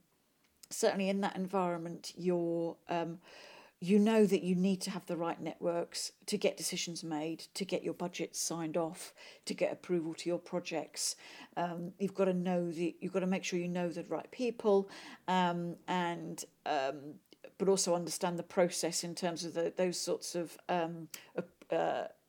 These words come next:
um, stakeholder chains and the corporate, um,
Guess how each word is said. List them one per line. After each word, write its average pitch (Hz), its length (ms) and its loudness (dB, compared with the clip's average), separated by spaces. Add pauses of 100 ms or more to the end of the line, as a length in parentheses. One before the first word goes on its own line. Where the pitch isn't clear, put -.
(160)
um, 180 500 -8
stakeholder 196 540 2 (420)
chains 170 580 2
and 165 140 -2
the 170 60 0
corporate, 175 580 2 (140)
um, 160 360 -6